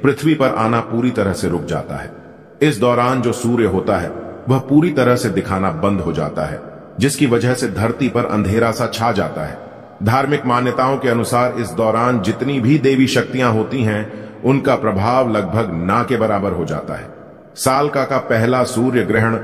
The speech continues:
आठ अप्रैल की रात को नौ बजकर बारह मिनट से शुरू होगा। इसका समापन रात्रि में दो बजकर बाईस मिनट पर होगा। इस ग्रहण का अंतराल करीबन पांच घंटे तक होगा। यह सूर्य ग्रहण भारत में तो नहीं दिखाई देगा,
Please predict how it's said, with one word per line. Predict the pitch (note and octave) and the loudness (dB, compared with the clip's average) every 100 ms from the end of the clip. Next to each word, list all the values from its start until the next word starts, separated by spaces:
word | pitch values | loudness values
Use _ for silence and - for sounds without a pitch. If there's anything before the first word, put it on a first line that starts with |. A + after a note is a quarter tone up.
| - - - | -8 -6 0
आठ | B2 C#3 A#2+ | 2 2 0
अप्रैल | A#2 B2 B2 B2 | -2 2 2 2
की | A2+ | -2
रात | G#2 G#2+ A2+ - | 0 0 0 0
को | A#2 | 0
नौ | G#2+ A2 C3 A#2 | 2 2 2 2
बजकर | A2 - - B2 | 0 0 0 0
बारह | G2+ A2 A#2+ A#2 | 2 2 2 2
मिनट | G#2+ G#2+ - | 2 0 0
से | A#2 | -2
शुरू | A#2 C#3 A2 | 0 0 2
होगा। | E2+ D2 - - - - - | 0 -4 -8 -12 -16 -10 -2
इसका | C#3 - C#3 | 0 2 0
समापन | - G#2+ A#2 G#2+ C3 C3 - - - | 0 0 0 2 0 0 -6 -12 -8
रात्रि | F2+ A2 B2 - D3 | -2 0 0 -2 -2
में | C3 C3 B2 F#2+ | 0 0 -2 0
दो | C#3+ D3+ | 2 4
बजकर | A#2+ G2+ - B2 | 2 0 0 0
बाईस | G2 G#2+ B2+ B2 G#2 | 2 2 2 0 0
मिनट | G#2 G2+ | 0 0
पर | - E2+ | -2 -4
होगा। | D2+ D#2 G2 | -2 0 0
इस | A2 F#2+ F2+ | 0 -2 0
ग्रहण | G#2+ A2+ | 2 2
का | A2 | 0
अंतराल | G#2 F#2+ G2 G#2+ A#2 A#2 - - - | 0 0 2 2 2 0 -4 -6 2
करीबन | B2+ C3 B2 B2+ - | 4 4 4 2 0
पांच | B2+ B2+ C3+ G2 | 0 2 2 0
घंटे | A#2 A2 A2 | 0 0 -2
तक | - D#2+ | -2 -4
होगा। | D#2+ D#2 - - - - - G2 | -4 -6 -10 -16 -18 -20 -6 2
यह | C#3 D#3 | 4 4
सूर्य | D#3 C#3 D3 D3+ | 2 2 4 4
ग्रहण | A2 A#2 A#2 | 4 2 0
भारत | F2+ G2 A2+ A2 | 0 2 2 0
में | G#2+ G2+ | -2 0
तो | G#2+ | 2
नहीं | G#2 G2+ | 2 0
दिखाई | F2+ E2 D2+ | -2 -2 -4
देगा, | C2+ | -6